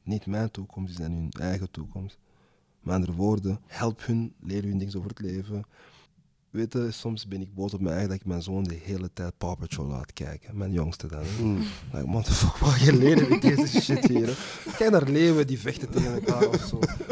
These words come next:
Speaker 1: Nee, maar, eh, mijn zoon, eh, mijn, mijn zoon kijkt vaak naar Paw Patrol, maar wat doe ik dan? Ik zet gewoon, eh, ehm, echt National Geographic, hè, maar
Speaker 2: Mm.
Speaker 1: dat is misschien dom. Maar ineens hoor je hem zeggen, "Leeuw."
Speaker 2: Mm.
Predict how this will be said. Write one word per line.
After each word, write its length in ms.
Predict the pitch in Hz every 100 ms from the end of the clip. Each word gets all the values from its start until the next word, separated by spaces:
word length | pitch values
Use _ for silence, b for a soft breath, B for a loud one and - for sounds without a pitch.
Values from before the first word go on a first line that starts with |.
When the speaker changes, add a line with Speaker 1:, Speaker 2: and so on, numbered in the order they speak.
| 160
Speaker 1:
Nee, 320 | 120 139 131
maar, 180 | 131 123
eh, 240 | 104 127
mijn 200 | 127 127 127
zoon, 260 | 147 151
eh, 60 | 143 113 117 110
mijn, 200 | 98 104
mijn 200 | - 113
zoon 180 | 107 127
kijkt 240 | 123 113 98
vaak 200 | 120 110
naar 160 | 95
Paw 220 | - 107 101
Patrol, 300 | 101 110 98
maar 180 | 101 -
wat 240 | 92 107
doe 140 | 101 117
ik 140 | 110
dan? 260 | 123 127 143 - B B B B _ _ _
Ik 120 | 95
zet 200 | 104 98
gewoon, 380 | - 107 113 107
eh, 240 | 104 98 98 - - _
ehm, 520 | 104 95 92 92 87 62
echt 360 | 62 127 139
National 380 | 120 117 - 110
Geographic, 600 | 101 104 98 117 107 -
hè, 100 | 113
maar 200 | 101 101 110
Speaker 2:
Mm. 120 | 101
Speaker 1:
dat 100 | 90
is 140 | -
misschien 580 | 110 107 - 127 113 78 _ _ -
dom. 240 | 120 117 - b b
Maar 120 | 117
ineens 200 | 117 139
hoor 160 | 139 120
je 60 | 113
hem 120 | 107
zeggen, 320 | 117 117 104
"Leeuw." 420 | 120 131 151 156 147 _ _ _
Speaker 2:
Mm. 400 | - 101 95 90